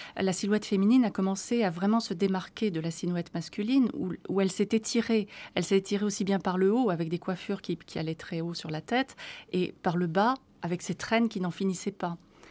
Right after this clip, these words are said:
Et voilà, donc les, les jambes étaient, euh, la partie à cacher. Et c'est à cette époque-là que la jar-, la jarretière est devenue un fétiche.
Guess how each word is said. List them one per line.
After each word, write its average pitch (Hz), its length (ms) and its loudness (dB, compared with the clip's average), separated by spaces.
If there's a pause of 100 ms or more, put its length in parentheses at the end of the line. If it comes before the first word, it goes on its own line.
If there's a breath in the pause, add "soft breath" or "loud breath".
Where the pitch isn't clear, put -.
(300 loud breath)
Et 175 260 0
voilà, 170 340 0
donc 165 180 -8
les, 180 140 0
les 175 160 2
jambes 214 240 4
étaient, 208 420 0
euh, 180 60 0
la 175 100 2
partie 185 320 -2
à 190 60 0
cacher. 202 340 2 (240 loud breath)
Et - 80 2
c'est 196 140 0
à 214 40 6
cette 208 220 0
époque-là 208 400 0
que 277 140 -2
la 190 100 2
jar-, 190 340 0
la 190 140 0
jarretière 196 540 0
est 190 40 0
devenue 180 240 0
un 190 60 0
fétiche. - 560 -2